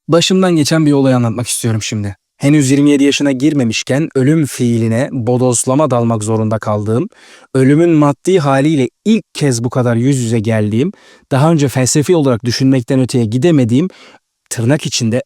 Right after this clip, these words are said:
öleceğim fikrinin bir gece nasıl ansızın beni soğuk yüzüyle karşıladığını anlatacağım. O anki bene uzak olduğu için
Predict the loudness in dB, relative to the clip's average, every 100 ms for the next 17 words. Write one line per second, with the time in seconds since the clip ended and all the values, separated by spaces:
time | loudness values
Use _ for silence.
0 | 0 2 2 2 0 0 -2 -6 -4 -2
1 | -2 0 -2 0 0 0 0 2 0 0
2 | -2 -2 -2 -2 -2 0 0 -2 -2 -2
3 | 0 0 -2 -2 -2 -2 -4 -4 -2 -2
4 | 0 -2 -4 -4 -6 -6 -12 _ _ _
5 | _ _ 0 2 4 2 2 0 2 2
6 | 2 0 -2 0 0 0 0 0 2 2
7 | 0 -4 -4